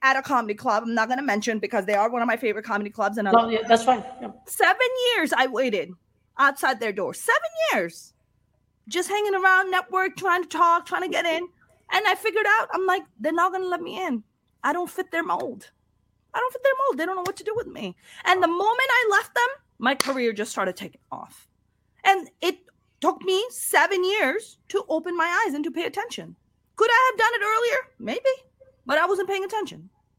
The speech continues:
Speaker 2: Wow. And, and, and it's just having, it's so interesting you say that because I think so, so many times in America,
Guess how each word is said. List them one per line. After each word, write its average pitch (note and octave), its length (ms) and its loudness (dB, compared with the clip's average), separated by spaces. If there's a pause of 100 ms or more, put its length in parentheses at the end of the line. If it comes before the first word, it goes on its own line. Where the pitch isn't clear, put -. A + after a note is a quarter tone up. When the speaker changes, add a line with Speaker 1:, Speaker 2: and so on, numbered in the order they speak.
(360)
Speaker 2:
Wow. G#2+ 400 -2 (200)
And, E3+ 220 0
and, F3+ 200 2
and F#3 140 6
it's F#3 120 4
just B3 180 6
having, A3 400 10
it's G#3 140 4
so A#3 280 8
interesting G#3+ 400 2
you F3+ 80 0
say G3 200 4
that F3+ 180 6
because F3 280 2
I F#3 100 8
think F#3+ 240 2
so, F#3+ 260 2
so G#3 200 -2
many A#3 220 2
times G3 500 2 (320)
in A3+ 140 6
America, G3+ 720 4